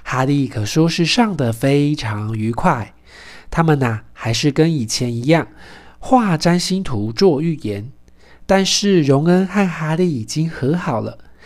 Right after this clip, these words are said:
因此这一切似乎又变得非常的好玩。当初他们两人预言自己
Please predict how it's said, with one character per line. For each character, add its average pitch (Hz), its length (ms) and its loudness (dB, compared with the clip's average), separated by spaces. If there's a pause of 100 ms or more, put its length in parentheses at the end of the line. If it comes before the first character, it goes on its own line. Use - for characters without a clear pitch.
(280)
因 170 220 2
此 120 400 -8
这 196 220 2
一 160 120 4
切 170 400 2
似 214 280 -2
乎 190 220 -2
又 202 120 4
变 202 200 2
得 139 140 0
非 214 380 2
常 120 260 -2
的 117 80 -4
好 104 220 -4
玩。 101 300 -6 (680)
当 160 280 -2
初 180 400 2 (220)
他 - 120 -2
们 262 140 4
两 131 320 2
人 127 220 0
预 175 220 2
言 123 240 -2
自 175 140 -6
己 113 280 -6